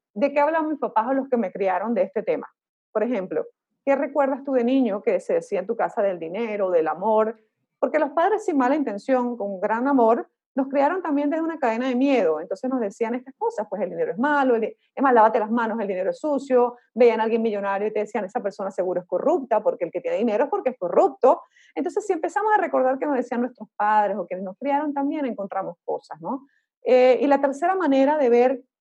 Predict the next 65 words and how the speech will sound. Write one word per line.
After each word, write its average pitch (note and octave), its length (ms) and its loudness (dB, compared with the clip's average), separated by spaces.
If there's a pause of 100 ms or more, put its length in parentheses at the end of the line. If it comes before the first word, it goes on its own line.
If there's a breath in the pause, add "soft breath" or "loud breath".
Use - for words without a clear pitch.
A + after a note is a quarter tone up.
(160)
en A#3+ 200 -2
qué C4 200 0
creo D#4+ 300 2
yo D#4 220 0
es A#3+ 120 -2
ver G3 180 0
tu G#3+ 80 0
realidad. F#3+ 440 2 (720)
Si - 180 -4
yo A#3+ 80 6
hoy B3+ 80 6
en C#4+ 120 4
día, A3+ 260 4
oye, F#3+ 160 0
mira, D#3+ 200 0
termino B3+ 420 0
de E4+ 60 -4
una D4 140 2
pareja C4 280 0
y F#3 60 -2
tengo B3+ 240 0
otra, G#3+ 220 4
tengo B3+ 220 0
otra, A3+ 180 2
y F3+ 40 -4
nunca C#4 320 2
termino D4 320 0
de D4+ 80 -2
tener A#3 120 -6
una A3 100 -6
buena A#3 160 -6
relación C4 260 -4
de C4 80 -4
pareja, C#4+ 400 -2 (100)
ya F3+ 180 -4
tú G3+ 120 -8
sabes B3 360 -4
que D#3 100 -8
ahí E3+ 160 -2
hay D#3+ 140 2
un D#3+ 100 -4
problema, E3+ 380 -2
no F3 80 -4
en G#3 80 -2
las - 140 -6
parejas, F3+ 480 -6 (220)
sino F#3 200 -6
en F3 120 -6
tu F3+ 100 -4
programa D#3+ 460 -2
para G#3 160 0
elegir, E3 360 -4
porque G#3 360 -4 (260 soft breath)
todos E4 120 2
estos F#4 140 -2
programas C4+ 280 -2
son C#4+ 120 -2
un C#4+ 160 -2
filtro, D4 300 -4
es - 60 -16
como C4 160 -4
cuando A3 220 -4
vamos A3+ 220 -2
al G#3 120 -4
cine. B3 420 -4